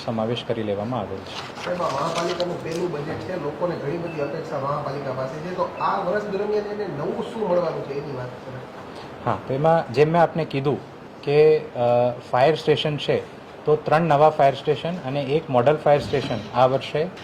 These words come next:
Speaker 1: બજેટમાં સમાવેશ થઈ ગયેલ છે અને આ વર્ષે એનું બાંધકામ થશે.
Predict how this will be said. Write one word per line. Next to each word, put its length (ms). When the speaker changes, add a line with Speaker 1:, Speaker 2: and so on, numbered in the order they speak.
Speaker 1:
બજેટમાં 680
સમાવેશ 580
થઈ 160
ગયેલ 240
છે 240
અને 220
આ 80
વર્ષે 300
એનું 160
બાંધકામ 380
થશે. 300